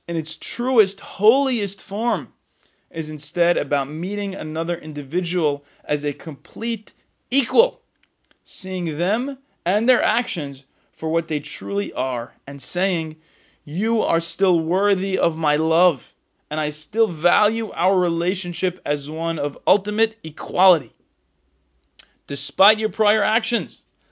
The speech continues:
I'm still able to see you for what you truly are in your grand infinity." Another world,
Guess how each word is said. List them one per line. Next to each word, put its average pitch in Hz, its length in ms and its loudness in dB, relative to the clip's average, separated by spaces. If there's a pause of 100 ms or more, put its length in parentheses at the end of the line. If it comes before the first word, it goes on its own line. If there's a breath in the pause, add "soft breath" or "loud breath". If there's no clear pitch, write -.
(120)
I'm 170 140 -2
still 214 320 2
able 208 480 2 (300)
to 175 100 -4
see 233 300 -4
you 226 200 -2
for 180 180 -6
what 190 360 0
you 196 140 -6
truly 214 500 -2
are 180 340 4 (160 loud breath)
in 196 160 -2
your 190 160 4
grand 247 720 2
infinity." 233 640 -2 (720)
Another 185 440 0
world, 165 460 2